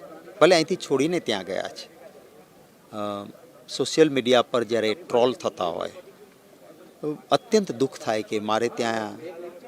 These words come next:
પબ્લિકમાં, જનતામાં કેટલું માન સન્માન આ મારા ભાઈનું હતું, મારા નેતાનું હતું, કારણ કે સાથે ભાઈ જેમ કામ કર્યું હોય છે.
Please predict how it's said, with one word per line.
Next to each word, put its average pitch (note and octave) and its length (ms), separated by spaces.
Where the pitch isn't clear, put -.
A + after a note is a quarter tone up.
પબ્લિકમાં, A#2 920
જનતામાં A2+ 800
કેટલું A#3 320
માન A#2+ 240
સન્માન A2 520
આ G#2 60
મારા G2 220
ભાઈનું F#2 440
હતું, F#2+ 200
મારા F#2 220
નેતાનું F2+ 500
હતું, - 360
કારણ G#2+ 140
કે B2 100
સાથે B2 320
ભાઈ C3 280
જેમ A#2 200
કામ F2+ 240
કર્યું F2+ 300
હોય F#2+ 140
છે. - 180